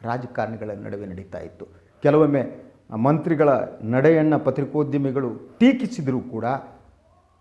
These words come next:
ಅದನ್ನು ಅವರು, ಆ, ವೈಯಕ್ತಿಕವಾಗಿ ತೆಗೆದುಕೋತಾ ಇರಲಿಲ್ಲ. ಹೌದು, ನಮ್ಮ ತಪ್ಪಾಗಿದೆ, ಬದಲಿಸ್ಕೋತಿದ್ವಿ ಅಂತಿದ್ದು, ಅಂಥ ವಾತಾವರಣ ಬದಲಾಗಿದೆ. ಸದನದ ಹೊರಗೂ ಬದಲಾಗಿದೆ, ಸದನದ ಒಳಗೂ ಬದಲಾಗಿದೆ.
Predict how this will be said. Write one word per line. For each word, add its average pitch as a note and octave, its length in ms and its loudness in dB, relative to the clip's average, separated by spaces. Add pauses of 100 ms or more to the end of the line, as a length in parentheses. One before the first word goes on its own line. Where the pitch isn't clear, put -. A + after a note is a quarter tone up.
(120)
ಅದನ್ನು B2+ 340 -2
ಅವರು, G#2+ 280 -6 (420)
ಆ, G2+ 500 -6
ವೈಯಕ್ತಿಕವಾಗಿ A#2 840 -2
ತೆಗೆದುಕೋತಾ A2+ 440 -10
ಇರಲಿಲ್ಲ. F#2+ 400 -12 (400)
ಹೌದು, C3 260 0
ನಮ್ಮ G#2+ 220 -6
ತಪ್ಪಾಗಿದೆ, A2 480 -4
ಬದಲಿಸ್ಕೋತಿದ್ವಿ G#2 880 -10
ಅಂತಿದ್ದು, - 500 -16 (240)
ಅಂಥ B2 220 -10
ವಾತಾವರಣ G#2 540 -10 (420)
ಬದಲಾಗಿದೆ. G2+ 720 -12 (200)
ಸದನದ A#2 340 -4
ಹೊರಗೂ C3+ 500 0
ಬದಲಾಗಿದೆ, G2+ 760 -6 (180)
ಸದನದ G#2+ 320 -10
ಒಳಗೂ G#2+ 440 -4
ಬದಲಾಗಿದೆ. F2 640 -10